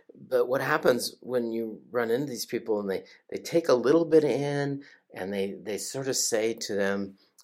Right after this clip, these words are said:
I, I know that the modern thing is, is the once saved, always saved thing, but you've all met those people that say, that met Jesus and they just love Jesus, but they don't really do anything with it,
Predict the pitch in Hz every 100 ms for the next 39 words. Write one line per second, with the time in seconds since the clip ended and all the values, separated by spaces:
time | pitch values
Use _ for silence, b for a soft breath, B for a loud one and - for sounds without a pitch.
0 | _ - 110 - 117 120 131 117 104 92
1 | 87 98 98 104 107 101 98 87 87 90
2 | - 90 90 90 104 101 110 98 98 98
3 | 107 110 110 92 101 92 90 92 - b
4 | b b _ 117 120 - 135 151 143 120
5 | 123 151 143 - 113 92 - - - -
6 | 127 131 - - 104 90 139 143 - -
7 | 123 113 120 120 - B B B 101 101
8 | 98 - 107 113 139 165 135 131 123 101
9 | 101 - 98 98 110 139 - 104 110 117
10 | 104 - 101 107 98 87 - 82 80 80
11 | 85 85